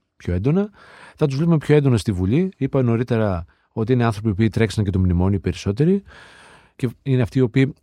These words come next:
όταν λέει ο κύριος Τσίπρας ότι βγάλαμε τη χώρα από τα μνημόνια, ε, οι βασικοί του υπουργοί είναι αυτοί οι οποίοι φύγαν,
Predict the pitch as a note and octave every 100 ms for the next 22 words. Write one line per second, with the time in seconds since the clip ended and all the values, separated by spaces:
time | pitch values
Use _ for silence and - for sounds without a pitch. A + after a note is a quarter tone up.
0 | _ B2 B2 B2 B2 - B2 - B2+ A#2
1 | F#2 A#2+ G#2+ A2+ B2+ A2+ G2 C3 A#2 A2+
2 | G#2 G2+ G2+ A#2 E3 F3 - B2+ G#2+ -
3 | C#3 B2 A#2 C3+ D#3 F3 C3+ A2+ C3+ B2+
4 | C3+ B2 F2+ D2+